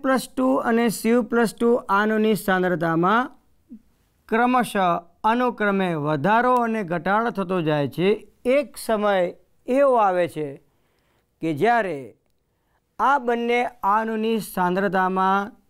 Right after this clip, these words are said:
થતો ફેરફાર બંધ થઈ જાય છે, એટલે કે બંને અર્ધકોષમાં આવેલા દ્રાવણની સાંદ્રતા હવે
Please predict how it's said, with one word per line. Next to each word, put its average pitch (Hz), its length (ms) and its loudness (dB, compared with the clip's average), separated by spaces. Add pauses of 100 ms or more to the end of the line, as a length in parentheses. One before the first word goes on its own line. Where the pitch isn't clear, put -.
(200)
થતો 185 380 -4 (480)
ફેરફાર 180 680 0 (1400)
બંધ 156 460 -4
થઈ 127 220 -6
જાય - 240 -14
છે, - 100 -20 (420)
એટલે 165 300 0 (100)
કે 226 120 2 (960)
બંને 190 360 0 (280)
અર્ધકોષમાં 220 840 -2 (140)
આવેલા 190 480 2 (220)
દ્રાવણની 214 560 0
સાંદ્રતા 165 680 0 (600)
હવે 208 260 2